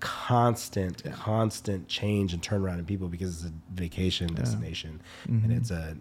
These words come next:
Speaker 1: it's an experience
Speaker 2: En-,
Speaker 1: town.
Speaker 2: entertainment,
Speaker 1: Right?
Speaker 2: it's
Speaker 1: It's pure entertainment. So, like, um,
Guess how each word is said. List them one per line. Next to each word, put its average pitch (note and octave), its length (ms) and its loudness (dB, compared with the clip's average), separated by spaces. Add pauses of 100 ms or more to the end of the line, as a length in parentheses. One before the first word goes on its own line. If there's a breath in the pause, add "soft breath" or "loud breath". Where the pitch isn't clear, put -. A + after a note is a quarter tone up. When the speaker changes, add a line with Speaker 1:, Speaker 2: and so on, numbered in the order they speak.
(140)
Speaker 1:
it's F2 180 -8
an E2 80 -4
experience G2+ 760 4
Speaker 2:
En-, G#2 140 6
Speaker 1:
town. C#2+ 200 -4
Speaker 2:
entertainment, C3+ 920 8
Speaker 1:
Right? F2+ 80 0
Speaker 2:
it's G#2 140 -2
Speaker 1:
It's - 260 -2 (120)
pure A2+ 200 10
entertainment. G2+ 640 4
So, A2 220 4
like, F#2+ 300 2 (520 soft breath)
um, F2+ 560 0